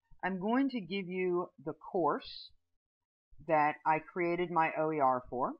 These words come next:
So it's Business two sixteen, which is my prob-, probability and statistics course. The course learning outcome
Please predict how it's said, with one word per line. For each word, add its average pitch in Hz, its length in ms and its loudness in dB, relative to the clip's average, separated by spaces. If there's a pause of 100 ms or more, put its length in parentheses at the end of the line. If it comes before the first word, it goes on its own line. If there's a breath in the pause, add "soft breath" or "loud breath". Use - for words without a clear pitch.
(180)
So 151 300 0
it's 135 160 -4
Business 147 600 -8
two 185 120 -4
sixteen, 160 600 -8
which 156 140 -10
is 139 80 -14
my 135 180 0
prob-, 135 260 -2 (140)
probability 156 600 0
and 131 100 -6
statistics 143 640 -8
course. 113 240 -6 (1000)
The 170 160 4 (180)
course 254 300 -2 (180)
learning 220 720 2
outcome 147 760 -2